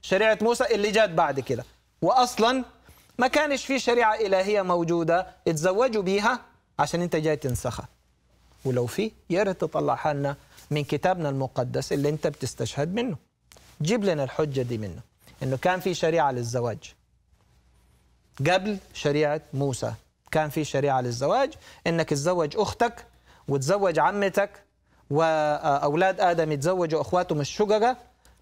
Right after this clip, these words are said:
وبعد كده جات نسخت هذه الشريعة. لا وجود لها.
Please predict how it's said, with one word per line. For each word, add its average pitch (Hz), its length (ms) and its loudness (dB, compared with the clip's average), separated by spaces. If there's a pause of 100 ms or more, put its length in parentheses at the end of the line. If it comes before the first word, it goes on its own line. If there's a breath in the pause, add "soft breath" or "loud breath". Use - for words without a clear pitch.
وبعد 196 300 2
كده 180 240 0
جات 165 320 -2
نسخت 160 540 -2
هذه 127 220 -2
الشريعة. 113 400 -10 (600)
لا 240 100 -2
وجود 131 420 -4
لها. 123 140 -12